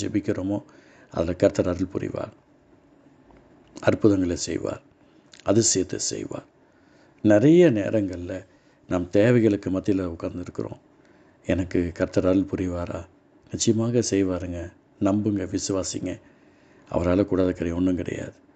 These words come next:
ஏன்னா நெடுங்காலமா காத்திருக்கிறோம். சபையில் ஆத்துமாக்கள் கம்மியாச்சுன்னு ஃபீல் பண்ண காலங்கள் நமக்கு எத்தனையோ இருந்தது. இன்று கர்த்தர் ஆசீர்வதிக்க ஆரம்பித்து விட்டார். ஆத்துமாக்களை கொடுக்க ஆரம்பித்து விட்டார். நிறைவான ஆத்துமாக்களை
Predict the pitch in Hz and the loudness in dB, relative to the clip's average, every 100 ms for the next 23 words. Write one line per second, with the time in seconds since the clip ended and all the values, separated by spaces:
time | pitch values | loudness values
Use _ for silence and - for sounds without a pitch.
0 | _ _ - - - 87 95 90 101 131 | _ _ -20 -12 -4 0 2 2 4 4
1 | 143 117 104 101 - - - - - - | 4 0 -4 -6 -8 -12 -14 -16 -16 -16
2 | - _ _ _ _ _ _ _ - 95 | -18 _ _ _ _ _ _ _ 0 2
3 | 90 101 92 98 101 90 95 95 101 101 | 4 4 2 0 -2 0 -4 -2 0 2
4 | - 98 - 101 - 98 92 101 95 95 | 0 -2 0 -2 -2 -6 -4 -4 -4 -4
5 | 90 90 87 - - 101 92 90 98 - | -6 -6 -8 -8 -2 0 -2 -4 -6 -6
6 | - - _ _ - - - 101 92 - | -8 -12 _ _ -20 -4 2 4 4 0
7 | 92 98 85 92 95 90 - 82 90 85 | 0 0 0 -2 -2 -2 -4 -6 -6 -8
8 | - - - 90 - _ - _ - - | -8 -10 -8 -10 -10 _ -20 _ -20 -20
9 | - - - - 113 - 107 101 98 90 | -20 -20 -20 -2 0 2 2 2 -2 2
10 | 101 98 87 82 90 - - - - - | 2 2 -2 -6 -10 -10 -12 -8 -10 -10
11 | _ _ _ _ _ - 104 117 123 135 | _ _ _ _ _ 0 4 6 4 4
12 | 160 110 87 95 90 90 92 92 | 2 2 0 -2 -2 -2 -4 -4